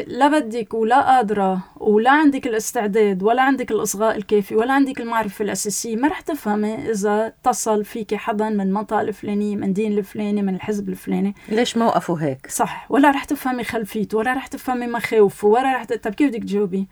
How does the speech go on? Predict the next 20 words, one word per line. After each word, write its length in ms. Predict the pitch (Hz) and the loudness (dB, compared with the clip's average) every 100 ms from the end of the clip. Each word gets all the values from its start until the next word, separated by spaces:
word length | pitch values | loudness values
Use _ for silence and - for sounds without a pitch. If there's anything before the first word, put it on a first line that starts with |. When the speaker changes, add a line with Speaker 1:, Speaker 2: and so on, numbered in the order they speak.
| _ - - - | _ -20 -10 -2
Speaker 1:
إذا 160 | 196 | 2
بدنا 280 | 214 220 240 | 2 2 -2
نضلنا 360 | 240 294 294 247 | 2 6 6 4
نجاوب 460 | 208 240 277 226 | 2 2 2 2
بعضنا 380 | 208 269 208 226 | 2 2 2 -2
بس 500 | 196 277 - - - | 2 2 2 -4 -6
ب-، 680 | 190 214 208 208 202 196 190 | -2 0 2 4 4 2 0
بحدية، 640 | 202 - 214 190 277 233 | -2 -2 -2 4 4 4
ما 140 | 262 262 | 0 0
بنوصل 360 | 214 - - | 0 -4 -6
لمحل. 380 | 160 190 - - 196 - | -6 -6 -8 -10 -12 -10
Speaker 2:
مم. 140 | 190 175 175 - | -8 -8 -10 -6
Speaker 1:
من 160 | 240 | 0
هيك 320 | 247 320 320 - | 4 4 4 0
أشخاص 800 | 202 - 277 285 226 - - - - - | -4 -2 2 4 2 -4 -8 -8 -8 -4
مثلك، 560 | 170 185 202 190 - _ _ _ _ | -2 -2 -2 -4 -8 _ _ _ _
آه، 400 | - 214 208 - | 0 2 2 -2
خصهم 380 | 185 277 - 262 | -6 -6 -2 -4
بالإعلام، 540 | 240 214 196 220 226 214 | -2 -2 0 0 0 0
وعنا 440 | 226 254 240 254 | 0 0 -2 -4